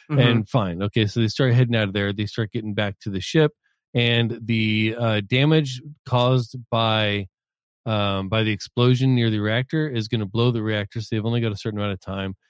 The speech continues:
Speaker 2: Uh, the android dude has gone back to remotely pilot the second ship from their main ship down to, uh,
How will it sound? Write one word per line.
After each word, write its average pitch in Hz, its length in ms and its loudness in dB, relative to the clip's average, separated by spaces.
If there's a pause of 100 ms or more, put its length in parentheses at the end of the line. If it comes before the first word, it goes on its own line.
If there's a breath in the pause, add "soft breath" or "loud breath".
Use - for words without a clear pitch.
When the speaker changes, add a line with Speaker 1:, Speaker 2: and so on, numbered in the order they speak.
(300)
Speaker 2:
Uh, 101 300 0
the 110 160 -4
android 135 460 2
dude 123 320 2
has 110 300 0
gone 110 280 -2
back 110 280 -2
to 107 240 -4
remotely 117 420 -2
pilot 117 420 -2
the 98 100 -8
second 113 400 -6
ship - 300 -4
from 98 400 -8
their 98 140 -4
main 127 300 2
ship 101 320 0 (420)
down 104 340 2
to, 98 440 0
uh, 92 340 -2